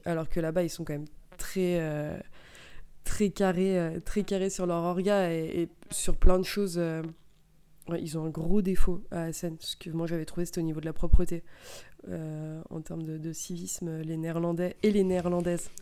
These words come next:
sont pas, euh, sont pas ultra doués pour ça, parce que tu pars du circuit le soir, t'as des, pff, le tour du circuit, c'est l'équivalent du camping bleu, quoi, mais à l'intérieur, en termes de propreté, donc c'est pas dingue. Et à côté de ça, ils vont te faire payer les toilettes, euh,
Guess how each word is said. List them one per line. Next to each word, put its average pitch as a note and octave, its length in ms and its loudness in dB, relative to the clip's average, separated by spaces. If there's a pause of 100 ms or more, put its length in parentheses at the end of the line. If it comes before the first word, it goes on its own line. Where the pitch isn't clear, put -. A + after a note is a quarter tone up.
(640)
sont F#3+ 320 2
pas, F#3 320 8
euh, E3 640 -2
sont G3 200 -6
pas G3 240 2
ultra G#3 320 -2
doués G3+ 180 0
pour F#3 200 -2
ça, G3+ 240 0
parce F3+ 180 -2
que F#3+ 80 -6
tu - 180 -12
pars F#3+ 220 6
du F3 80 -6
circuit G3 420 -4
le F3 120 -2
soir, F3+ 340 8
t'as F3 160 -2
des, D#3+ 480 -2 (880)
pff, - 260 4
le F#3+ 160 0
tour G#3 160 0
du F#3+ 100 -4
circuit, G#3+ 320 -2
c'est A#3 140 4
l'équivalent F#3 460 4
du F3+ 100 0
camping F#3 340 0
bleu, G3+ 160 6
quoi, F3 240 -4 (120)
mais E3+ 240 2
à E3+ 80 2
l'intérieur, E3+ 480 -2 (600)
en E3+ 140 -4
termes E3 200 -2
de E3 80 -2
propreté, F3 480 10
donc D#3+ 160 -4
c'est D#3 80 -8
pas E3 120 4
dingue. F#3 280 0 (240)
Et F3 160 2
à F3 100 2
côté F3+ 260 -4
de - 80 -6
ça, G3 280 0
ils F3 120 2
vont E3 140 -2
te D#3 60 -6
faire E3 140 -4
payer F3 280 4
les F3 140 0
toilettes, F3 400 4
euh, D#3 320 -4